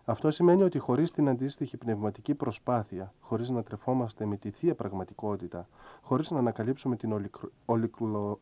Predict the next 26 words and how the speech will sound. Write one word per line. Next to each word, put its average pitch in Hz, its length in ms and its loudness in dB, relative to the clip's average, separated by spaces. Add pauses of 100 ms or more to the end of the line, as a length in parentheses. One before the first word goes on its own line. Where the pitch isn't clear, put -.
ολοκληρωτική 110 840 2
μας 104 320 2 (300)
εξάρτηση 104 580 -6
από - 140 -10
το 95 100 -8
Θεό, 113 320 -4 (340)
και 117 120 2
μόνο 156 240 8
από 131 140 0
Αυτόν, 143 380 0 (200)
η 113 60 -4
σωματική 101 480 -4
νηστεία 120 500 0
θα - 100 -14
καταντήσει 101 580 -4
μια 117 220 0
πραγματική 101 720 -8 (220)
αυτοκτονία. 104 720 -10 (1400)
Αν 147 180 10
ο 190 60 8
ίδιος 185 320 4
ο 160 40 0
Χριστός 131 460 0
πειράστηκε 120 580 2
ενώ 117 180 4
νήστευε, 117 580 2